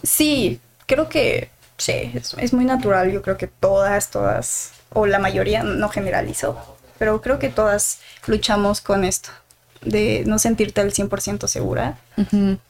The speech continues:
Speaker 1: Y hay cosas que quieres cambiar, hay cosas que abrazas, que con el tiempo dices, "Nah, no está tan mal, está bien".
Speaker 2: Sí.
Speaker 1: Y empieza, es un proceso y es un trabajo que poco a poco tienes que ir,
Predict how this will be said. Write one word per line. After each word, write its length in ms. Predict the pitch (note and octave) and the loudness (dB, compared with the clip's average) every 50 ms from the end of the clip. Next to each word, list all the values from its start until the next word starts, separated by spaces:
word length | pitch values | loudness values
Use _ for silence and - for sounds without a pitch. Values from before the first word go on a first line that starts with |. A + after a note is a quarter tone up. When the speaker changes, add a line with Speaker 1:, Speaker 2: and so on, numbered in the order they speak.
| _ _ - | _ _ -8
Speaker 1:
Y 280 | - A3 - G#2+ G#2 G#3 | -2 0 2 4 4 4
hay 100 | G#3 G3+ | 4 4
cosas 240 | G3+ A3 A3 A3 - | 2 0 0 -2 -4
que 140 | - G3+ - | -6 -4 -2
quieres 240 | - G3+ G3+ - | -2 -2 -2 -2
cambiar, 580 | - - A#3+ A#3+ B3 D4 D#4 D#4+ D#4+ D#4+ E4 D#4+ | -4 -2 0 2 4 4 4 4 4 4 4 4
hay 100 | D4 C4+ | 2 2
cosas 280 | - B3+ B3+ A#3+ A#3+ - | 2 2 2 2 0 -2
que 120 | - - | 0 0
abrazas, 960 | G#3 G#3 G#3 G#3+ A#3+ C4 C4+ C#4+ C#4 - - - C4 B3 B3 B3 B3 B3+ - - | 0 2 4 4 4 4 2 2 0 -2 -2 0 0 2 2 2 0 0 -2 -6
que 80 | - | -8
con 180 | - G3+ G3+ G3+ | -6 -2 -2 -2
el 80 | G3 - | -2 -2
tiempo 280 | G#3+ G#3 G#3 - G#3+ G#3 | -2 -2 0 0 2 2
dices, 360 | G3+ G#3+ G#3 - G#3+ A3 - | 2 2 0 -2 -2 -2 0
"Nah, 240 | D4 D4 D4 D4+ D4 | 0 2 2 2 2
no 80 | C#4+ | 2
está 200 | C#4+ - C#4+ C4+ | 2 2 0 0
tan 180 | - C4 A#3+ A3+ | 0 0 0 2
mal, 360 | G#3 G#3 G#3 G#3 G3+ G3+ G3 | 2 2 0 0 0 0 -2
está 220 | G#3 - - G3 G3 | -4 -2 -2 0 0
bien". 680 | G3 G#3+ G3+ G3 G3 G3 G3 G3+ G3+ - G2 G#2+ A#2+ - _ _ - - - | 2 2 0 0 0 -2 -2 -2 -2 -4 -4 -6 -6 -10 _ _ -20 -12 -8
Speaker 2:
Sí. 340 | - - G#3 G3 F#3+ F#3 - | -4 0 2 2 0 0 -2
Speaker 1:
Y 100 | - A#3 | -2 -2
empieza, 320 | A3+ G#3+ A3 A3 A3 A#3+ - | 0 2 2 2 2 2 2
es 140 | C#4+ D#4 - | 2 2 2
un 100 | G#4+ A#4 | 0 0
proceso 540 | - - C#4+ - G3+ G3 G#3 - - G#3+ | 2 2 2 2 2 0 0 0 0 2
y 180 | G#3+ G#3+ G#3 G3+ | 2 2 2 2
es 140 | G3 - - | 0 0 0
un 100 | G#3+ G#3 | 0 0
trabajo 600 | G3+ G3 F#3+ G3+ F#3+ - - - - - - - - _ _ _ _ _ _ _ - - | 2 2 2 2 0 -2 -4 -6 -6 -6 -8 -12 -16 _ _ _ _ _ _ _ -6 -2
que 140 | - G#2 G#2 | 0 0 0
poco 340 | G2+ - - - - - - | 0 0 0 2 2 0 0
a 80 | - | 2
poco 400 | - G#2+ - - G#2 G#2 A2 A#2+ A#2+ | 0 0 0 0 0 0 0 0 -2
tienes 280 | - G#3+ G3+ G3 G3 - | -6 -6 -4 -4 -6 -8
que 160 | - - G2+ | -8 -6 -4
ir, 360 | F#3+ F#2 - - - - F#3+ | -4 -4 -4 -6 -8 -10 -10